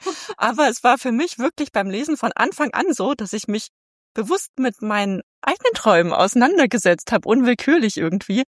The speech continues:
Und wirklich die ersten drei, vier Tage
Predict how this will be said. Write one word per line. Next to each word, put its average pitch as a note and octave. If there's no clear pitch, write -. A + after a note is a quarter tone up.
Und F#3
wirklich A3
die G3
ersten B3+
drei, A3+
vier B3+
Tage C4+